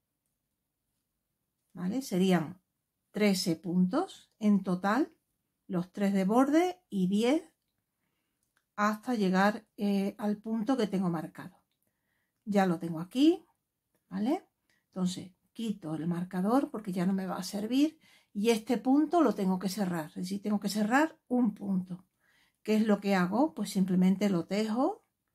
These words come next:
tejo el siguiente porque lo tengo que utilizar para cerrar. Y ahora cojo el punto que tengo que cerrar y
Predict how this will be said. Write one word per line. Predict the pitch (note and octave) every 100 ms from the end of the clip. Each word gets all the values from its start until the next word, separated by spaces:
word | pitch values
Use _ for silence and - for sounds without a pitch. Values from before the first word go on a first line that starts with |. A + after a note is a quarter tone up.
| _ _ _ _ _
tejo | A3+ G#3+ G#3+
el |
siguiente | F#3+ G3 F#3+ G3+ C4+
porque | C4+ G#3+ F3+
lo | F#3
tengo | G3 G3+
que |
utilizar | G3+ G3+ F#3 G3 F#3
para | F#3 E3
cerrar. | F3+ A3 C4+ A3 D3+
Y |
ahora | F3 F3+
cojo | - F3 F3+ -
el | A3 G#3+ G3
punto | A3+ A3+ G3+ F#3
que | F3+
tengo | F#3 F3+
que | F#3
cerrar | A3 A#3+ C#4+ D#4+ E4 _ _ _ _ _ _ _
y | B3 C#4 C#4 C#4